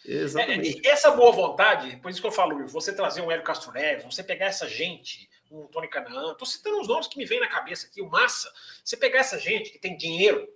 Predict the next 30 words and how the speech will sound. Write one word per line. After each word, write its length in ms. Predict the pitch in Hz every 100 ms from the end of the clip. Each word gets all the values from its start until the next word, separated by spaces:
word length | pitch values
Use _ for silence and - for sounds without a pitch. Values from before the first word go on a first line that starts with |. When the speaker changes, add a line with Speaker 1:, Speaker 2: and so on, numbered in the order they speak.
| _
Speaker 2:
que 100 | _
pode, 360 | - 190 190 - 226
ó, 180 | -
eu 100 | -
vou 120 | - 320
ajudar, 260 | 233 233
vou 120 | 208
emprestar 320 | 277 262 294 302
meu 120 | 254
nome, 320 | 220 220 220
vou 120 | 180
emprestar 260 | 180 180 208
patrocínio, 580 | 190 165 - 208 196 - _ _ _ _ -
você 180 | 190 196
já 100 | 208
começa. 440 | 220 180 175 214
Aí 80 | 220
você 200 | 262 262
consegue 360 | 262 - 277
fazer 180 | 254 190
um 80 | 196
cam-, 140 | 196 -
você 200 | - 247
já 60 |
imagina 360 | 262 233 226 262
um 20 |
campeonato 400 | 233 226 185 175
de 80 | -
kart, 380 | - 185 - 139
Will, 180 | 123